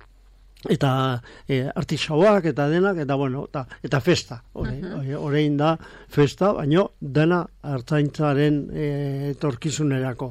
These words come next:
Speaker 2: Hori da, eta artzainaren eta gaztagileen, eh, lana, eh, aldarrikatzeko, erakusteko, aldarrikatzeko, eta,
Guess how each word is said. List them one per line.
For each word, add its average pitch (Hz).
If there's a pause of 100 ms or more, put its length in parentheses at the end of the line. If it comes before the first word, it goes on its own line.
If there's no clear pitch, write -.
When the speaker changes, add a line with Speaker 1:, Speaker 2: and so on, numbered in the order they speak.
(160)
Speaker 2:
Hori 202
da, 180
eta 196
artzainaren 214
eta 196
gaztagileen, 202
eh, 180
lana, 220 (380)
eh, 180
aldarrikatzeko, 190
erakusteko, 262
aldarrikatzeko, 226 (200)
eta, 208